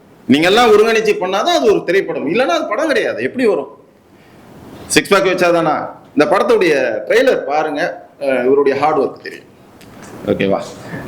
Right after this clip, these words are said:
ஓகே, ரொம்ப நன்றி. அஹ், மீண்டும் ஒரு நல்ல சந்தர்ப்பத்துல உங்க எல்லாரையும் பார்க்குறேன்.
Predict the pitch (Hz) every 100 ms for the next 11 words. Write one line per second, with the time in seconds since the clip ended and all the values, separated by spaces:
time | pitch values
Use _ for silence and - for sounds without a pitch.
0 | - - 104 104 120 120 147 165 165 170
1 | 185 202 - - - - 117 117 110 110
2 | - 143 170 190 175 151 143 170 165 151
3 | 151 147 139 139 127 117 123 131 127 117
4 | 113 127